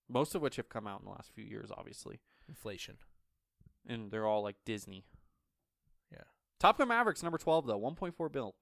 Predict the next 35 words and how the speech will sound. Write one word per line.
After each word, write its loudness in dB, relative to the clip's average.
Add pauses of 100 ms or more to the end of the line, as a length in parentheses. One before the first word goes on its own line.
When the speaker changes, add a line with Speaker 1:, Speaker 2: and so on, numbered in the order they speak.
Speaker 1:
Good -4
for -2
it. -6 (580)
Speaker 2:
Love -4
that -8
fucking -12
movie. -16 (1000)
How 6
did, 4
uh, 10 (220)
did -2
we 4
get 2
any 2
buzz 6
going 4
at -2
the -12
Golden 0
Globes 0
for -12
Top -2
Gun -2
Maverick? -6 (440)
Speaker 1:
It 0
didn't 2
win 0
anything, -6
so. -4 (140)
Speaker 2:
But, 6
like, 2
was 4
the 2
vibe 0
good? 4